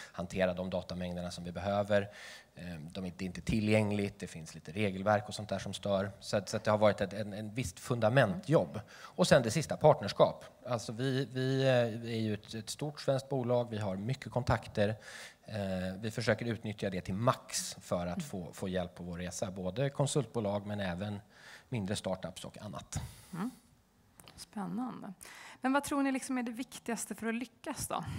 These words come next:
Speaker 2: Om man ska välja, att man har mycket kompetens, men är det någonting annat liksom?
Speaker 1: Men
Speaker 2: Peter?
Speaker 1: jag tror att ta det här på allvar.
Speaker 2: Mm.
Speaker 1: Alltså att, att,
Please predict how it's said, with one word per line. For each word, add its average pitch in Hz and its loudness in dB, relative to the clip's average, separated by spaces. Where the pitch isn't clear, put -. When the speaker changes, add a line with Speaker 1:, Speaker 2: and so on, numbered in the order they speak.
Speaker 2:
Om 196 -6
man 196 -6
ska 190 -6
välja, 185 -4
att - -10
man 202 -2
har - -4
mycket 190 -8
kompetens, 196 -4
men 202 -2
är 202 0
det 202 -2
någonting 202 -4
annat 208 -6
liksom? - -8
Speaker 1:
Men 123 -14
Speaker 2:
Peter? 117 -4
Speaker 1:
jag - -6
tror 139 0
att - -4
ta 110 4
det 101 4
här 98 0
på 98 -4
allvar. 95 -2
Speaker 2:
Mm. 190 -4
Speaker 1:
Alltså 113 -4
att, 104 -4
att, - -6